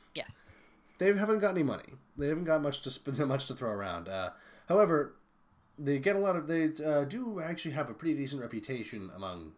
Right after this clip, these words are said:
Speaker 2: certain folks. Um, so they have an influence of four. So if you mention the Friends of Red Jenny, uh,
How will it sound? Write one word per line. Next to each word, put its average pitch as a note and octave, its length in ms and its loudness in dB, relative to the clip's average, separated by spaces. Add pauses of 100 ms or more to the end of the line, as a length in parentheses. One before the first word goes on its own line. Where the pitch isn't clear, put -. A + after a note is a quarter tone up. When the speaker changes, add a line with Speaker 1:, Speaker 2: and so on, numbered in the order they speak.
(260)
Speaker 2:
certain - 300 -6
folks. - 320 -16 (400)
Um, A2 400 -2 (120)
so - 120 -8
they C3 80 0
have C#3 100 0
an C#3+ 80 2
influence F3+ 460 0
of D#3 80 -2
four. G2 540 -4 (240)
So A#2+ 340 -4
if A2+ 180 -6
you A#2 80 -4
mention C3+ 320 -2
the G#2 80 -6
Friends A#2 260 -8
of G#2 100 -10
Red G#2 180 -6
Jenny, G2+ 380 -8 (140)
uh, G2+ 240 -6